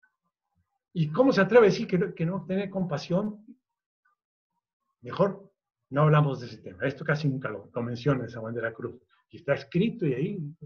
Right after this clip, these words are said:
les digo hasta dónde, y bueno. "Al modo de los ángeles que son, que perfectamente estiman, consideran las cosas que son de dolor,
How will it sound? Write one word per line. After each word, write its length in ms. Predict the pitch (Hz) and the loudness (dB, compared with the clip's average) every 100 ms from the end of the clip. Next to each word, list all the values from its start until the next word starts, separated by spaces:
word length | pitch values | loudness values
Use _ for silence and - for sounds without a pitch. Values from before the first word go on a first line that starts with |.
| 143 | -12
les 180 | 123 117 | -12 -6
digo 200 | 160 127 | -6 -6
hasta 200 | - 131 | -4 2
dónde, 280 | 226 202 | 2 2
y 40 | 139 | 0
bueno. 260 | 131 120 - _ _ _ _ _ _ _ _ _ _ _ _ _ _ _ _ _ _ _ - | -2 -6 -12 _ _ _ _ _ _ _ _ _ _ _ _ _ _ _ _ _ _ _ 2
"Al 160 | 165 | 6
modo 200 | 285 320 | 8 8
de 40 | 285 | 8
los 160 | 214 | 8
ángeles 400 | 254 - 185 151 | 6 4 4 4
que 100 | - | 2
son, 220 | 151 226 - | 2 0 -2
que 180 | - | 0
perfectamente 640 | 175 156 233 226 214 226 185 | 2 2 4 4 4 4 2
estiman, 800 | - - _ 240 202 156 117 - _ _ _ | 0 -6 _ 2 4 4 2 -8 _ _ _
consideran 640 | - 123 - 147 220 202 139 | -8 -8 -4 4 6 6 4
las 160 | 120 - | -2 2
cosas 340 | 220 - 170 | 2 2 -2
que 100 | 151 | 0
son 260 | 151 196 180 | 4 4 6
de 100 | 131 | 4
dolor, 460 | 131 180 240 - | 4 4 4 -2